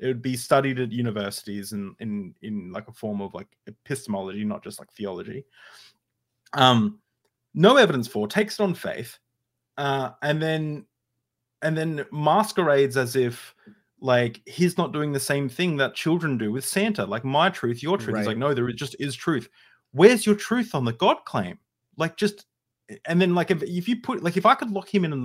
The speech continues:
Speaker 1: a, a little black room with me, like, a little room with one little light bulb, and we could sit there and we weren't leaving until we agreed on terms, um, I think that he would have to just, he would retreat to faith when you pressed him on his God belief. Like, he wouldn't have an
Speaker 2: Yeah.
Speaker 1: answer.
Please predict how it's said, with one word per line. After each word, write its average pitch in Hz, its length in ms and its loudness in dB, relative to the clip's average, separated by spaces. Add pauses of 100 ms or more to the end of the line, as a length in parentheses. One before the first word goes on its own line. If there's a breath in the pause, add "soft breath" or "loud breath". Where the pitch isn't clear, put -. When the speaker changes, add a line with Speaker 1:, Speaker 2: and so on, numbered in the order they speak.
Speaker 1:
a, 139 60 -2
a - 20 -2
little 196 360 -6 (360)
black 156 260 4
room 127 280 -2
with 113 120 -2
me, 95 140 -12
like, 92 140 -10
a 135 40 -6
little 185 280 -6 (340 soft breath)
room 117 300 0
with 101 100 -4
one 104 400 -4
little 156 180 -6
light 120 260 2
bulb, 104 200 -2
and 104 80 -4
we 101 80 -6
could - 120 -12
sit 180 220 -6
there - 100 0
and 220 100 0
we 214 60 -2
weren't 156 280 0
leaving 139 360 -2
until 107 220 -4
we 110 140 -4
agreed 110 340 -4
on 107 160 -4
terms, 101 460 -8 (480 soft breath)
um, 107 540 2
I 135 120 6
think 151 340 -4
that 127 280 2 (240)
he 131 200 -2
would 123 120 -2
have 143 240 4
to 139 100 0
just, 120 300 -4
he 127 100 -2
would 127 180 -2
retreat 131 440 -4
to - 80 -12
faith 113 460 -6
when 110 120 -4
you 104 100 -6
pressed 113 300 -4
him 107 120 -4
on 101 60 -6
his 98 120 -10
God 101 220 -8
belief. - 340 -16 (160)
Like, 117 80 -16
he 135 100 -6
wouldn't 143 240 -2
have 127 200 0
an 143 60 4
Speaker 2:
Yeah. 143 80 4
Speaker 1:
answer. 104 320 -10